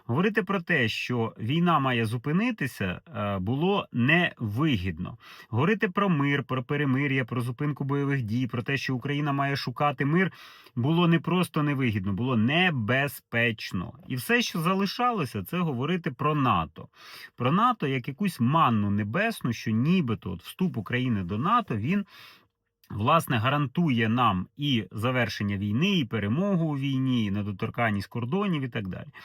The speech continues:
І тоді для того, щоб у громадян України не складалась ілюзорна картинка, я в ефірі Суспільного пояснив, що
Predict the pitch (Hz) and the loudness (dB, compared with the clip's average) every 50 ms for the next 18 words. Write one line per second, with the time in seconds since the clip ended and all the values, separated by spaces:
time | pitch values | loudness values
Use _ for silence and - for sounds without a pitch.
0 | - - - - - - - - 156 135 208 220 196 220 254 254 190 151 139 147 | -18 -16 -16 -16 -18 -14 -8 -6 -4 0 0 2 2 2 0 0 0 0 0 0
1 | - 190 185 175 165 - - 143 123 - - - 127 123 147 156 151 160 151 143 | 0 0 0 0 0 0 -2 -4 -6 -6 -6 -4 -2 0 0 2 2 0 0 2
2 | 156 139 120 117 110 90 - 120 131 123 113 98 98 104 120 127 - - - 151 | 2 2 2 2 0 0 -2 -2 0 0 0 0 2 0 0 -2 -2 -4 -2 -2
3 | 151 143 151 139 120 107 101 - - - - 143 143 151 147 123 110 151 160 143 | 0 2 2 2 2 2 0 -2 -6 -6 -6 -4 -2 -2 -2 0 0 0 0 2
4 | 120 98 95 92 90 - 110 117 - - 226 233 254 240 214 - - 110 - - | 0 0 -2 -2 -4 -4 -6 -8 -6 -4 -4 -2 0 0 0 -2 -4 -6 -6 -8
5 | - - - - - _ - 107 101 117 - - 214 208 98 - - 104 104 123 | -18 -20 -20 -20 -18 _ -8 -4 0 2 2 2 2 0 -2 -4 -6 -4 -4 -4
6 | 123 - - 139 117 104 95 - - 131 - - - - 233 247 233 226 220 202 | -2 -2 0 0 0 0 -2 -4 -6 -10 -10 -10 -6 -4 -2 0 0 2 2 2
7 | 202 185 175 - - - _ _ - 147 175 208 214 185 - - 127 110 92 85 | 2 2 0 -4 -12 -20 _ _ -2 0 2 2 2 0 -2 -2 -2 0 0 -2
8 | 82 - - - - - 123 120 117 107 - | -6 -8 -10 -8 -6 -4 -2 -2 -2 -2 -4